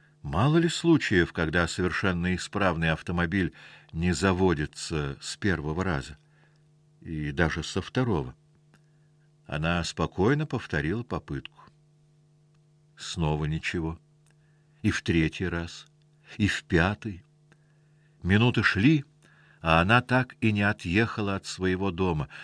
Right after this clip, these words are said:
хотя по предварительным расчётам должна уже была выезжать на автостраду Зальцбург-Вена. Вероника снова и снова поворачивала ключ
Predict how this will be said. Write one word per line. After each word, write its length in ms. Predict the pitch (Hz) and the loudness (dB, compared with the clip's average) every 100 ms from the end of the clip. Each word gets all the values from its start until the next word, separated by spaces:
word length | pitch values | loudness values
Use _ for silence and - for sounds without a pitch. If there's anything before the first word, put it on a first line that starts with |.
| - - | -20 -8
хотя 400 | - 80 95 85 | -2 0 2 2
по 120 | 87 | 0
предварительным 800 | 90 82 80 87 82 85 82 78 | -2 0 2 0 -2 -2 -2 0
расчётам 640 | 78 - - 139 131 87 | 0 -2 0 0 0 -2
должна 500 | 78 82 78 87 117 | 0 0 0 -2 -2
уже 240 | 127 104 101 | -2 -2 -2
была 340 | 87 85 110 | 0 0 0
выезжать 720 | 98 92 87 76 90 107 - | -2 -2 -2 -2 0 0 -2
на 160 | 92 85 | -2 -2
автостраду 800 | - 78 - - 90 131 131 131 - - - - | -4 -8 -10 -6 -2 0 0 -6 -10 -20 -20 -12
Зальцбург-Вена. 1400 | 71 62 98 131 110 92 110 107 - 76 78 87 71 69 - _ _ _ _ _ _ _ _ _ _ _ | -10 0 2 2 0 -4 -4 -4 -8 -6 -2 -2 -4 -8 -12 _ _ _ _ _ _ _ _ _ _ _
Вероника 540 | - 82 95 98 98 98 | -2 2 4 4 0 -2
снова 400 | - 101 101 98 | -4 0 0 0
и 80 | 98 | -2
снова 480 | - 90 110 107 | -4 -2 0 0
поворачивала 800 | 104 104 101 101 104 - 98 101 | 0 -2 0 0 0 -2 -2 -4
ключ 480 | - 98 95 98 - | -4 -2 -2 -2 -6